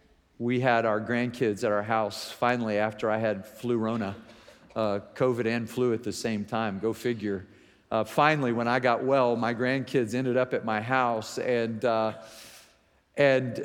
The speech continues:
we put our grandson to bed early, which was, um, 'cause he's younger, and it was totally not fair that his older sister got to stay up later, but he was crying upstairs in his room,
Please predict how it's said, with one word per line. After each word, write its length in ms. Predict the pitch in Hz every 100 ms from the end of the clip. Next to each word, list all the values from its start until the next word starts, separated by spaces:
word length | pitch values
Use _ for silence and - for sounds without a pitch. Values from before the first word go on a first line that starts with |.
| 143
we 160 | 131
put 340 | 131 - 175 160
our 560 | 127 123 113 113 - 107
grandson 880 | 147 165 165 - 160 139 131 120 -
to 120 | 120
bed 640 | 110 143 104 101 147 135 - - - _ _ _ _ _
early, 440 | - 143 151 110 107
which 200 | 110 113
was, 300 | 120 - - - - _ _ _ _
um, 280 | - 110 110
'cause 180 | 113 117
he's 220 | 123 107
younger, 420 | 123 135 110 101
and 180 | 104 123
it 40 | 110
was 160 | 104
totally 340 | - 143 135 113
not 240 | 110 -
fair 240 | 123 123
that 100 | 110
his 140 | 107 107
older 260 | 110 107
sister 360 | 104 - 117 117
got 180 | 107 101
to 100 | 104
stay 280 | - 107 117
up 180 | 135
later, 340 | 110 107 101 101
but 260 | 92 113
he 160 | 123 170
was 220 | 135 110
crying 760 | - - - 165 185 135 123 127
upstairs 580 | 131 - - 147 135 131
in 80 |
his 180 | 117 107
room, 520 | 117 156 151 123 117